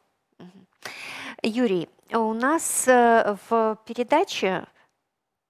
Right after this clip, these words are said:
обязательно есть вопрос эфира. Я знаю, что вы подготовили для гомельчан такой вопрос.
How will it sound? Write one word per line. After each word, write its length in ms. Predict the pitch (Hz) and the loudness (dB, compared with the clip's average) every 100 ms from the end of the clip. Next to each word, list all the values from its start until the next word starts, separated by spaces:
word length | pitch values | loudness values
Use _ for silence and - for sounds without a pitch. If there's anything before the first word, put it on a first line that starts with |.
| _ | _
обязательно 960 | 214 196 208 320 370 294 254 240 226 214 | -6 -4 0 0 2 0 2 2 0 0
есть 360 | 214 214 330 - | -4 -4 -4 0
вопрос 440 | 226 - 247 - | -2 0 -4 -4
эфира. 400 | 240 - 156 - | -8 -10 -10 -4
Я 220 | 175 208 262 | 0 2 4
знаю, 240 | 330 392 | 2 0
что 200 | - 285 | 0 -2
вы 180 | 262 370 | 2 2
подготовили 1000 | - 262 220 247 - 208 165 175 226 359 440 _ _ | 2 0 2 0 0 -4 0 0 2 2 0 _ _
для 540 | 185 170 196 180 170 202 - _ _ | -6 0 4 4 2 -2 -12 _ _
гомельчан 580 | 185 180 180 - 262 392 453 - _ | -4 -2 -4 -2 0 0 -4 -16 _
такой 440 | - 165 - 220 233 _ - | -6 -4 -2 -2 -4 _ -6
вопрос. 440 | 185 - - - | -6 -6 -8 -10